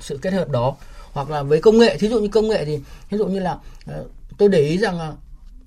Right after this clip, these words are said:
trẻ con ấy, nhiều khi là người lớn nói, hay là thầy cô nói là, là, là không nghe.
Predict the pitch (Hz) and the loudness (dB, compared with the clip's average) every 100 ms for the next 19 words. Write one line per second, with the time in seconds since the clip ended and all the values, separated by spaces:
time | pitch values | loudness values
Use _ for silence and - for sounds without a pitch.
0 | 135 - 156 208 214 220 202 190 185 226 | -18 -6 -4 0 0 0 0 0 0 -2
1 | 196 180 180 185 190 214 190 240 247 - | -2 -4 -2 0 -2 -4 -6 -8 -12 -16
2 | - 170 190 165 165 160 175 160 208 196 | -12 -8 -6 -8 -10 -8 -6 0 2 2
3 | 175 190 196 160 160 156 - - 156 160 | -2 -6 -8 -10 -12 -12 -16 -14 -14 -8
4 | 214 226 254 | -4 0 0